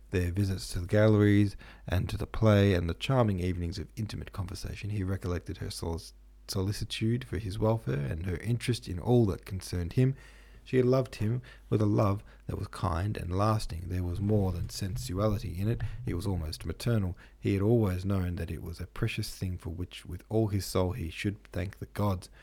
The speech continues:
He made up his mind to throw himself on her mercy. She must have suffered horribly, but he felt she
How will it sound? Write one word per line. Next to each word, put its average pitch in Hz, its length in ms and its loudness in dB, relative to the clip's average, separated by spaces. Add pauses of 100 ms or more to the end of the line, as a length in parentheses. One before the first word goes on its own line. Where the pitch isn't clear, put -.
(340)
He 107 60 -2
made 117 160 4
up 110 100 2
his 107 140 -2
mind 107 240 2
to 98 60 -4
throw 107 200 0
himself 95 380 -2
on 101 180 -2
her 90 160 0
mercy. 101 420 -2
She 117 280 2
must 87 260 -2
have 87 100 -10
suffered - 340 -4
horribly, 107 440 2
but 101 160 -2
he - 160 -18
felt - 380 -2 (280)
she 117 440 0